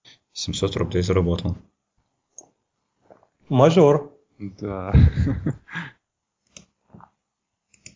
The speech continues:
Speaker 2: Ну, а теперь, получается, ты их вывести не можешь никак, да? Перевести в какие-, в какую-нибудь свободно конвертируемую валюту.
Speaker 3: Ну, а в доллары перевести?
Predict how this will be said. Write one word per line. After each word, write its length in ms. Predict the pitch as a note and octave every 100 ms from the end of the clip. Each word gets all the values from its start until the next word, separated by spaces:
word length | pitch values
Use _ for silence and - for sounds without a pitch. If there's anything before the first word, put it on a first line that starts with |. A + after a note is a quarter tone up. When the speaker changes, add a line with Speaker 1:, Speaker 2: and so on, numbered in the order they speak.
| _ _ _
Speaker 2:
Ну, 220 | A#2+ C3+ C3+
а 60 |
теперь, 240 | B2+ D#3 D#3+
получается, 560 | D3 C3+ C3 C#3 C3+
ты 200 | B2 B2+
их 160 | B2+ A#2+
вывести 380 | A#2 C3+ C3+ B2+
не 100 | C3
можешь 360 | B2 F#2+ -
никак, 320 | G#2 G2 F2 -
да? 260 | A2+ F3+ - _ _ _ _ -
Перевести 460 | - A2+ A2+ A#2 -
в 60 | -
какие-, 280 | - A#2
в 60 | A2
какую-нибудь 640 | A#2 A#2 A2+ G#2+ G#2 - _ _ _ _ - - _ _ _ - - -
свободно 420 | - A#2+ A#2 A#2 A2+
конвертируемую 680 | A#2 A2 A2+ A#2 A2 G#2+
валюту. 520 | A2 A2 G#2+ G2+ - _ _ _ _ _ _
Speaker 3:
Ну, 440 | - G2 F#2+ F#2 F#2
а 80 | G2
в 100 | F#2
доллары 440 | F#2+ G2 G2+ G#2+ G#2
перевести? 680 | - G2+ G2+ G2 - -